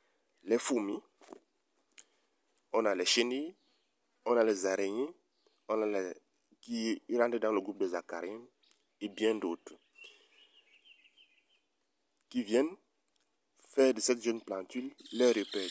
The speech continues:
pour y déposer les œufs, pour y pondre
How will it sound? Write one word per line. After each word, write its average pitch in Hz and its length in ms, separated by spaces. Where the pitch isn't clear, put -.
pour 117 140
y 160 140
déposer 101 540
les 113 300
œufs, - 1400
pour 131 140
y 135 140
pondre 110 380